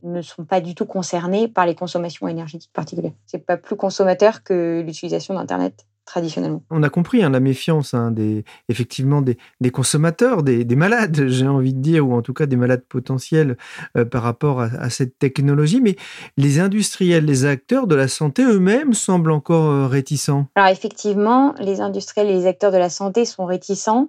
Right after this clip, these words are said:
Speaker 1: en tout cas plus réticents que dans d'autres secteurs, comme l'agroalimentaire.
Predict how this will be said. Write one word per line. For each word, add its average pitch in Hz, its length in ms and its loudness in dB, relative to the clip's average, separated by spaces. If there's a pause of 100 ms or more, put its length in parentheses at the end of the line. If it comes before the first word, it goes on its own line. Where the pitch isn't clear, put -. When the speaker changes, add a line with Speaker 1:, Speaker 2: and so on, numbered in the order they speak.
(120)
Speaker 1:
en 185 100 -6
tout 196 140 -6
cas 214 100 6
plus 254 200 2
réticents 226 440 0
que 190 140 -8
dans 175 100 -6
d'autres 190 240 -6
secteurs, 214 580 -2
comme 175 160 -4
l'agroalimentaire. 170 760 -2